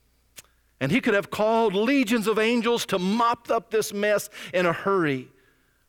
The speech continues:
But in his selfless nature, he chose to absorb all of that in his life. Do you know the Bible tells us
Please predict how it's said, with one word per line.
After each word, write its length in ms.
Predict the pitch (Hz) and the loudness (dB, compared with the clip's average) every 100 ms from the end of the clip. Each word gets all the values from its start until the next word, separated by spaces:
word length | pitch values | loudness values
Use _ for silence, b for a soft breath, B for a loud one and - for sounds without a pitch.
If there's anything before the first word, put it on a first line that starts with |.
| _ 123 | _ -4
But 100 | 131 | -2
in 80 | |
his 180 | 127 120 | -2 -4
selfless 720 | 110 - - 170 180 185 175 | -8 -12 -6 -6 -6 -8 -10
nature, 420 | 143 127 113 104 95 | -8 -8 -8 -12 -12
he 160 | 120 | -12
chose 520 | - - 139 107 98 | -12 -6 -4 -4 -8
to 160 | - 123 | -8 -6
absorb 580 | 117 117 151 151 110 104 | -6 -6 -4 0 -2 -4
all 260 | - 156 151 | -6 -4 -4
of 80 | 123 | -4
that 260 | 123 120 - B 135 | -4 -6 -10 B -6
in 100 | 131 | -2
his 140 | 123 123 | -2 -2
life. 480 | 110 104 113 - - B B | -4 -4 -10 -16 -20 B B
Do 80 | 233 | 0
you 40 | |
know 60 | 208 | 0
the 80 | |
Bible 280 | 151 151 147 | 2 2 0
tells 340 | - 139 123 131 | 0 0 0 -2
us 240 | 151 | -6